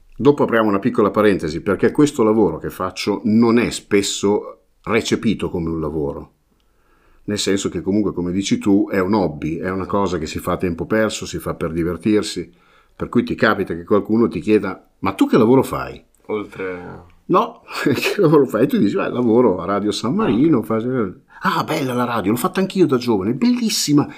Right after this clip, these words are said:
Speaker 1: ci si diverte un casino." "Ma che lavoro fai?" Cioè, nel senso che ti chiedono: "Ok, la radio è bella, ti diverti, fai la radio, ma per vivere, per portare a casa il pane, che cosa fai?"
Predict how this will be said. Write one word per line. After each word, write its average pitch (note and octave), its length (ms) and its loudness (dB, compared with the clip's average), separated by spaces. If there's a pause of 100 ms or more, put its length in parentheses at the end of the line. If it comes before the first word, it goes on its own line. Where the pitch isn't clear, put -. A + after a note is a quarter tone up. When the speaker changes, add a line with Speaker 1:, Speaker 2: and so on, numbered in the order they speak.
(100)
Speaker 1:
ci - 140 -4
si C3+ 160 -2
diverte D#3+ 380 0
un D#3 80 4
casino." D3 560 0 (200)
"Ma F#2 120 -2
che - 120 -2
lavoro G2 280 2
fai?" B1+ 360 -10 (540)
Cioè, G2+ 240 2
nel A#2+ 260 4
senso G2+ 640 2
che G#2+ 380 2
ti D3 140 2
chiedono: E2+ 600 2
"Ok, A#2+ 440 4
la F#2 120 2
radio C3 280 4
è G2+ 40 4
bella, D#2+ 360 -2
ti A#2 120 -2
diverti, G#2+ 540 0
fai G#2 260 0
la C#3+ 80 0
radio, D3 380 0
ma A#2 280 0
per B3 280 2
vivere, D2+ 680 -4
per B2 220 0
portare F3 440 0
a - 60 -4
casa A#2 300 0
il F#2+ 120 0
pane, C#2+ 500 -6 (420)
che - 160 0
cosa G#2 320 0
fai?" F2 520 -2